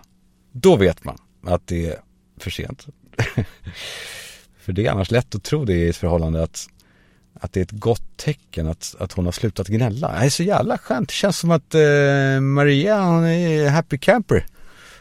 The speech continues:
Jag har inte hört ett, eh, jävla gnäll på, eh, flera veckor. <laughs> Det, det är inte ett gott tecken. Det är någonting helt annat. Det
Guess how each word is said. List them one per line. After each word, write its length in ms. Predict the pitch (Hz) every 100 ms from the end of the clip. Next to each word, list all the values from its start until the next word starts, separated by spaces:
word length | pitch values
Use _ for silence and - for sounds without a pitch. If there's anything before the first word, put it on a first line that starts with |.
| _
Jag 80 | 226
har 20 |
inte 200 | 220 -
hört 200 | 175 160
ett, 300 | 170 - -
eh, 60 | 160
jävla 540 | 156 151 147 147 139
gnäll 540 | 127 131 208 180 165 147
på, 120 | 160
eh, 1000 | 156 151 147 147 143 143 139 135 135 135
flera 260 | - 147 139
veckor. 360 | 135 - - - - - -
<laughs> 120 | 117 117 - - - - - - - _ _ - - _ - - - - - - _ - -
Det, 260 | 95 101 101
det 140 | 101
är 160 | 120 113
inte 300 | 113 - -
ett 60 |
gott 200 | - 80
tecken. 220 | - 85
Det 360 | - 101 113 - -
är 440 | 92 87 85 82 - -
någonting 340 | 98 92 98
helt 420 | 101 143 123 87
annat. 360 | - - - - - _ _ _ _ _ _ _ _ _ _ - -
Det 320 | 95 101 104